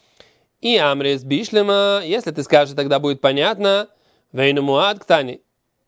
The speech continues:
с буквой "Вав" написано в и не муад, то есть он подтверждено, что он не муад для второго.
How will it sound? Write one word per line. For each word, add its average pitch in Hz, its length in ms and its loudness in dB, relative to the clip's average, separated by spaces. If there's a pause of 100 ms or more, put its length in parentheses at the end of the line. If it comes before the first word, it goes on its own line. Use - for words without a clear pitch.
(140)
с - 120 -18
буквой 147 320 0
"Вав" 139 400 2
написано 131 540 -4
в 127 160 0
и 160 380 0
не 143 160 0
муад, 131 420 0
то - 60 -20
есть - 120 -18 (480)
он 143 280 0 (640)
подтверждено, 156 600 0
что 147 140 0
он 147 100 -2
не 151 120 0
муад 143 340 0 (460)
для 143 240 2
второго. 143 420 0